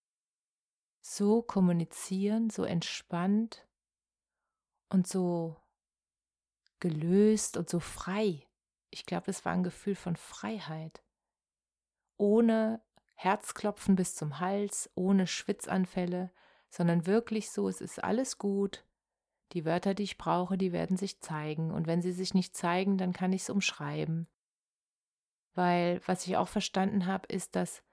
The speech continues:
so viel weniger nötig ist, um sich wirklich zu verständigen. Es gibt ja extrem viele Vokabeln für extrem viele verschiedene Wörter und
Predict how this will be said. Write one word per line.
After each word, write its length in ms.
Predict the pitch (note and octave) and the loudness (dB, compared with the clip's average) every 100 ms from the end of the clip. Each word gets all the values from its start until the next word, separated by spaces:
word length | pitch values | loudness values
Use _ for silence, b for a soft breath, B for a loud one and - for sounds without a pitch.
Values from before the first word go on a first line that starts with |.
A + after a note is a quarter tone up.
| _ _ | _ _
so 180 | G3+ G3+ | 2 2
viel 300 | G#3+ F3+ D#3 | 4 2 4
weniger 720 | G3 G#3+ A#3 G3 E3+ E3+ E3+ _ _ _ _ _ _ _ _ _ | 4 6 2 0 -2 -2 -8 _ _ _ _ _ _ _ _ _
nötig 640 | F3 F3 G3+ B3 F#3 - - | 4 8 8 4 0 -4 -4
ist, 340 | F3 - - | -6 -8 -2
um 100 | F3+ | 0
sich 240 | E3 - | 0 -4
wirklich 520 | F#3 F#3+ G3 F#3+ - - _ | -4 -2 -2 -2 -4 -18 _
zu 160 | - F#3+ | -6 -6
verständigen. 920 | - F3 F3+ - G3 G3+ F#3+ D3+ D3+ - _ _ _ _ _ _ _ _ _ _ _ _ _ _ _ _ _ _ _ _ _ _ | 0 0 0 0 0 2 2 0 -6 -10 _ _ _ _ _ _ _ _ _ _ _ _ _ _ _ _ _ _ _ _ _ _
Es 160 | F#3 - | -8 -4
gibt 220 | G#3 - | -4 0
ja 200 | G3 F#3 | 0 2
extrem 600 | - F3+ - - G#3 A#3+ | 0 -2 -4 0 4 4
viele 560 | - - B3 B3+ B3 A3 | 0 0 2 4 4 0
Vokabeln 640 | G#3+ - F#3+ G3 G#3 G3 | -2 -2 0 2 2 0
für 260 | - G3 F#3 | 0 -2 -2
extrem 560 | F#3 - - F#3+ G3 | -4 -8 -6 -2 0
viele 300 | - G#3+ A3 | 0 0 0
verschiedene 720 | G3+ F#3 - G3+ G3 F3+ E3 D#3 | 0 -4 -2 -2 2 2 0 -2
Wörter 500 | F#3 G#3+ - E3+ - | -2 -4 -4 -6 0
und 320 | F3 F3+ | 2 0